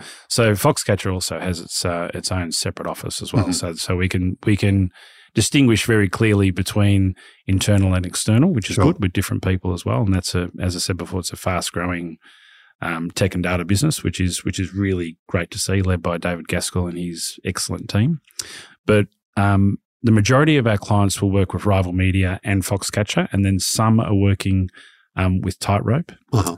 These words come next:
Speaker 1: uh, with Stain and the team. Uh, but we are seeing Tightrope get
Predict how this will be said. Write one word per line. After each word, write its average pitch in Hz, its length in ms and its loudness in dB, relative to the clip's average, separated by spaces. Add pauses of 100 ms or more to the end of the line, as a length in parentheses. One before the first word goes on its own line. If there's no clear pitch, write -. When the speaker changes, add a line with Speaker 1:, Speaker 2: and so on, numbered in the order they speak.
Speaker 1:
uh, 92 240 2
with 92 140 -4
Stain 95 460 2
and 90 120 2
the 87 60 -6
team. 123 420 2 (460)
Uh, 95 120 2
but 92 180 2
we 101 140 4
are 110 160 4
seeing 104 340 2
Tightrope 95 640 -2 (160)
get 101 220 0